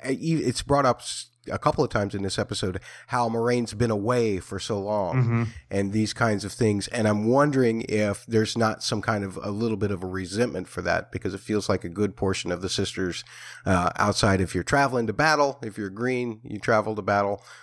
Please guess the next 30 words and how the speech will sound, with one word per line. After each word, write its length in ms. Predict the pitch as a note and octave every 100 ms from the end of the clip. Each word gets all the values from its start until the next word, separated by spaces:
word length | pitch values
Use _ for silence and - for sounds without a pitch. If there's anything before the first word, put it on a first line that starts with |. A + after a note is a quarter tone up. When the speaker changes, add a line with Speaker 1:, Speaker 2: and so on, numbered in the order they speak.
| -
Speaker 1:
like 180 | G2+ F#2+
they 100 | G2
did 180 | G2+ F#2+
to 80 |
go 120 | F#2+ F#2+
get 220 | G2 F2+
Logain, 560 | G2 F#2 A2+ A2 A2 - - -
or 220 | A#2 A2
if 160 | G2+ A2
you're 160 | G2
tra-, 380 | - A#2+ A#2 -
or, 300 | F2+ G#2+ G2+ D#2+
or 220 | G2+ G2+
if 200 | G2 -
you're 280 | F#2+ F#2+ F#2+
traveling 560 | - A#2 A2+ A2 G2
to 40 | F#2
gentle, 540 | G#2+ C#3 C#3 B2 A2 - - -
or 160 | F#2+
at 60 | F2+
least 220 | A2 G#2
bring 200 | G#2+ A2
somebody 420 | - G2+ G2 F#2
back 320 | G#2 A#2 A#2+
for 100 | -
gentling, 560 | A2 A#2 A2+ A2+ G#2+ G#2 - - - -
then 120 | G#2+
that's 280 | G2+ A2 -
your 80 | F#2+
Reds. 520 | G#2 A#2+ A2+ A2